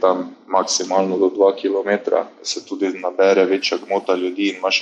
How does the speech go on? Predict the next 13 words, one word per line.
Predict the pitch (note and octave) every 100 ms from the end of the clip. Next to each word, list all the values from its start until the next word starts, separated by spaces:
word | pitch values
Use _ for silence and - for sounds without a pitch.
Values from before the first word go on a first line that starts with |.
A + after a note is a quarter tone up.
| F2+
enostavno | F2 - G2 F#2
tisti | - - - - _ - - - - -
občutek | - - A2 - F#2 G2
enega | G2 F#2 F#2+
stadionskega | - - G2 F#2+ G2 G2+ G2 F#2 -
dogajanja. | - G2+ G2+ F#2 F2+ F2+ _ - _ _ - - _ -
In, | G#1 G#1+ A1 A1+ A1 A1+
a, | - A1+ - _ _ _ -
to | -
so | - -
pač | A#2+ A#2 -
bili, | A#2+ A#2
ne, | G2